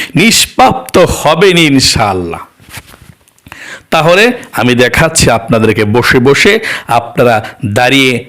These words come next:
নামাজটা পড়বেন ইনশাআল্লাহ সুন্দরভাবে।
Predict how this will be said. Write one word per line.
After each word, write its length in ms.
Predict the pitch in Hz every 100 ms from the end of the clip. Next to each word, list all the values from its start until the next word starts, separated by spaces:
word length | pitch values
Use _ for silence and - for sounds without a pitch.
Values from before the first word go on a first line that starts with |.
| -
নামাজটা 600 | 120 113 120 117 - 113
পড়বেন 440 | - 110 104 104
ইনশাআল্লাহ 500 | 104 101 - 117 110
সুন্দরভাবে। 960 | 104 - 143 143 131 113 98 - 87 87